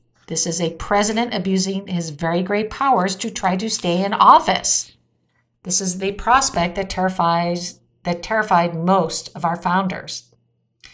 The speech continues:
Later, when Fox News host Tucker Carlson pushed back on Powell's assertions with evidence that, quote, "millions of voters stolen in a day, Democrats' democracy destroyed,"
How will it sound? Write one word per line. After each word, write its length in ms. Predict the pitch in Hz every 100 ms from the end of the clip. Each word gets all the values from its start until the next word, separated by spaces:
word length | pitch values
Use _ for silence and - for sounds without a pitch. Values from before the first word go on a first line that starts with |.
| _ _ _ _ _ _ -
Later, 460 | - 349 220 220 214
when 240 | 185 180
Fox 380 | 185 214 214 -
News 200 | 202 202
host 400 | 196 190 - -
Tucker 300 | 208 196 220
Carlson 440 | - 320 311 185
pushed 360 | - 202 - -
back 300 | 240 - 202
on 180 | 185 185
Powell's 400 | 185 175 170 190
assertions 840 | 185 285 277 233 160 156 156 - _ _
with 320 | 180 170 175 175
evidence 540 | 220 220 165 180 202
that, 300 | - 165 190
quote, 280 | - 170 190
"millions 320 | 175 180 185
of 100 | 190
voters 360 | 185 185 190 185
stolen 460 | - 190 190 185 185
in 140 | 185
a 60 | 196
day, 540 | 262 247 190 208 - - - - -
Democrats' 680 | - 165 180 196 185 - - - - -
democracy 480 | 185 185 196 202
destroyed," 760 | 196 196 - 277 220 196 214